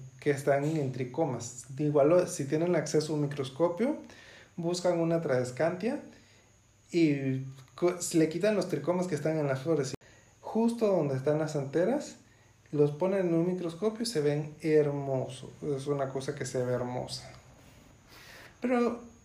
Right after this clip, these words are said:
a lo que quiero llegar es, cada órgano de la planta es indispensable para su funcionamiento. Las plantas son un todo integrado y como vamos a ver en programas posteriores, ese todo integrado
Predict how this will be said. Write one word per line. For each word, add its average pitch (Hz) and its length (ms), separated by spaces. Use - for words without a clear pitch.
a 233 80
lo 254 140
que 247 80
quiero 311 240
llegar 226 320
es, 185 260
cada 277 360
órgano 240 460
de 165 80
la 135 200
planta 180 540
es 220 260
indispensable 190 800
para 170 300
su 196 180
funcionamiento. 175 960
Las 170 180
plantas 190 400
son 185 340
un 190 300
todo 226 340
integrado 135 680
y 180 120
como 190 300
vamos 226 380
a 185 100
ver 190 320
en 160 160
programas 156 500
posteriores, 180 680
ese 190 220
todo 202 400
integrado 196 720